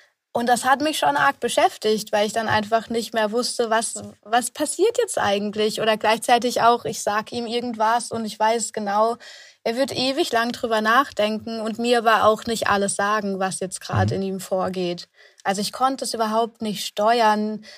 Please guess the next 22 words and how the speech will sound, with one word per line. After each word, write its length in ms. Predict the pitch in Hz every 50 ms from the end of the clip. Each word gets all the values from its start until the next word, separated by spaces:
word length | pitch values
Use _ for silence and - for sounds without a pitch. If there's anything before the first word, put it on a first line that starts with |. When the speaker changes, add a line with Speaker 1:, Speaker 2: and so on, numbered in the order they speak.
| - - _ _
Speaker 1:
oder 180 | 208 202 202
vorhersehen, 840 | 208 - - 214 202 185 202 220 233 247 233 208 202 196 190 196 196
in 140 | 202 202 185
welche 320 | 208 214 226 - 262 220
Richtung 680 | 240 226 208 - - 220 214 214 208 208 208 208 202 _ - _ _ _ _ _ _ -
geht's 260 | - 233 220 - -
jetzt 180 | 226 196 -
für 120 | - 226 220
ihn 180 | 220 220 220
überhaupt 360 | 214 202 202 202 208 196 185 -
weiter. 540 | 190 190 190 190 185 - 180 175 180 165 147 - _ - -
Speaker 2:
Also 220 | - 107 101 104 -
absoluter 440 | 107 101 - - 120 107 120 110
Kontrollverlust 760 | 101 - 113 98 - - 113 117 - - 98 95 95 - - -
für 100 | - 92
dich 160 | - 92 85
eigentlich. 240 | - 92 95 92 -
Du 100 | - 95
hattest 220 | 92 90 - -
gar 140 | - 92 90
nicht 160 | 95 92 95
mehr 340 | 92 95 95 92 92 90